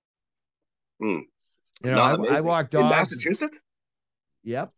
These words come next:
Speaker 2: exactly. Right. I mean, my minimum, you know, for, as a dog walker is twenty dollars a half hour. You know what I mean? And that's, like, minimum.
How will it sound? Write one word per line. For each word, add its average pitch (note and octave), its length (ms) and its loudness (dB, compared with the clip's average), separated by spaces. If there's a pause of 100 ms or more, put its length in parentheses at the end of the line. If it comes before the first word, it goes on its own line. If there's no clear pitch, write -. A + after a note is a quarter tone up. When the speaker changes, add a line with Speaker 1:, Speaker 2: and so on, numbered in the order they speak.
(300)
Speaker 2:
exactly. G2 540 -10 (1000)
Right. C3+ 260 -4 (1600)
I A#2+ 100 0
mean, A#2+ 220 0
my D3 140 0
minimum, C3 560 0 (260)
you A#2 120 -6
know, G2 140 -4
for, - 200 -18
as G2+ 160 -4
a G#2 40 -6
dog G#2+ 300 -4
walker F#2 300 -6
is E2 100 -16
twenty G2+ 240 -8
dollars F2 300 -8
a D#2 80 -14
half E2 240 -14
hour. F2+ 420 -10 (160)
You - 80 -20
know F#2 60 -10
what F#2 80 -8
I F#2 40 -10
mean? G#2 340 -10
And G2+ 100 -12
that's, C#3 160 -6
like, A#2 160 -6
minimum. F#2 460 -10